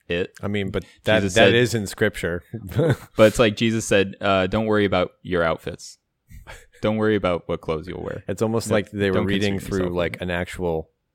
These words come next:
Speaker 2: epistle or something. You're
Speaker 1: Yeah,
Speaker 2: like,
Speaker 1: they just
Speaker 2: "Oh,
Speaker 1: like,
Speaker 2: that's
Speaker 1: "Oh, I
Speaker 2: pretty
Speaker 1: can,
Speaker 2: good.
Speaker 1: I can change this."
Speaker 2: Yeah, why not?"
Speaker 1: Yeah. So it, it's kinda weird. Um, and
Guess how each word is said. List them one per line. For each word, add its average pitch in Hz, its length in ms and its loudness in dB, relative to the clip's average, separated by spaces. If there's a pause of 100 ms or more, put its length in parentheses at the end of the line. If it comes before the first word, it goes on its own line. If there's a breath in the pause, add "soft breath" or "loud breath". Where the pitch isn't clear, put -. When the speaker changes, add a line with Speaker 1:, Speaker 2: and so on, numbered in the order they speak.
(180)
Speaker 2:
epistle 90 480 -4
or 85 80 -6
something. 82 400 -8
You're 82 100 -4
Speaker 1:
Yeah, 82 100 -2
Speaker 2:
like, 85 140 -6
Speaker 1:
they 78 60 -10
just 123 80 0
Speaker 2:
"Oh, 156 160 10
Speaker 1:
like, 90 160 -2
Speaker 2:
that's 131 180 2
Speaker 1:
"Oh, 165 100 0
I 80 100 -2
Speaker 2:
pretty 95 140 -2
Speaker 1:
can, 90 60 -6
Speaker 2:
good. 123 320 0
Speaker 1:
I 110 80 -4
can 90 160 -8
change 80 300 -8
this." 92 400 -8
Speaker 2:
Yeah, 123 140 -2
why 107 120 2
not?" 110 280 0 (540 soft breath)
Speaker 1:
Yeah. 101 280 -4 (400 loud breath)
So 151 260 2
it, 151 240 2
it's 160 420 -8
kinda 147 260 -6
weird. 92 440 -4 (680)
Um, 87 540 0 (560)
and 92 540 -2